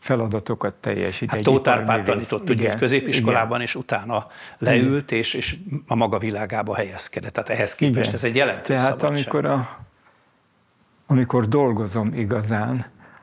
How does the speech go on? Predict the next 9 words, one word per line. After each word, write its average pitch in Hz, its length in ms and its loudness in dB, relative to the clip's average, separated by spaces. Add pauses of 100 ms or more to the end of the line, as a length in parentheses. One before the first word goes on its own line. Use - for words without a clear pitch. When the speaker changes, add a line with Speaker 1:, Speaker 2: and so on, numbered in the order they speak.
(200)
Speaker 1:
akkor 120 400 0
jönnek 110 380 2
a 98 220 -4 (300)
gondolataim, 113 800 2
és 101 160 -2
azok 117 300 -4
alakítanak, 110 880 -2 (540)
és 123 160 2
azok, 123 380 2